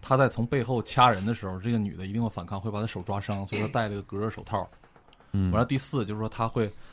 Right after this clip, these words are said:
Speaker 1: 做伪装，就他拉着拉杆箱上去找十七楼他下去，但是，呃，他会从楼梯里再走一段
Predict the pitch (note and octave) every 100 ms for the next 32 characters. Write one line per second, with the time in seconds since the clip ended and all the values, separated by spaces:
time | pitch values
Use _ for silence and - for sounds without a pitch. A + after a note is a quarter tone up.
0 | - D3+ A#2 E2+ G2+ G2 G2+ A#2 B2 A#2+
1 | B2 B2 A#2 A#2+ B2 A#2 A#2+ B2+ B2 A2
2 | G2 D#2 A#1 - - - - - C3+ -
3 | D3 C3 F#2+ G2+ - G#2+ F#2 - - A2
4 | A#2 A2+ - - - G#2+ G2+ F#2+ - A#2+
5 | B2+ A#2 A#2 G2+ B2 - B2 F#2+ G2 F#2
6 | E2 D#2+